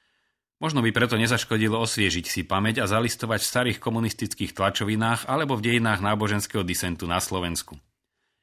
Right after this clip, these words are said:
Videli by sme, ako sa protináboženský boj vždy skrýval za pekné slová. Od hesla z tridsiatych rokov minulého storočia „Kto chce byť Kristov, volí komunistov“,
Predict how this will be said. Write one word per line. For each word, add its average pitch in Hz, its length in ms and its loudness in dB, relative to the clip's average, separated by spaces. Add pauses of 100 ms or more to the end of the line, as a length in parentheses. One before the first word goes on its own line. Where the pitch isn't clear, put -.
(140)
Videli 127 320 2
by 101 120 2
sme, 107 200 2 (320)
ako 113 160 -2
sa 117 160 2
protináboženský 135 880 2
boj 113 320 2
vždy 95 160 0
skrýval 101 480 2
za 98 240 2
pekné 110 320 0
slová. 80 560 -2 (560)
Od 82 80 -10
hesla 95 400 2
z - 80 -6
tridsiatych 101 480 2
rokov 104 320 0
minulého 104 320 2
storočia 107 640 2
„Kto 95 240 -2
chce 113 160 0
byť 98 160 -2
Kristov, 110 720 -2
volí 104 320 0
komunistov“, 107 800 0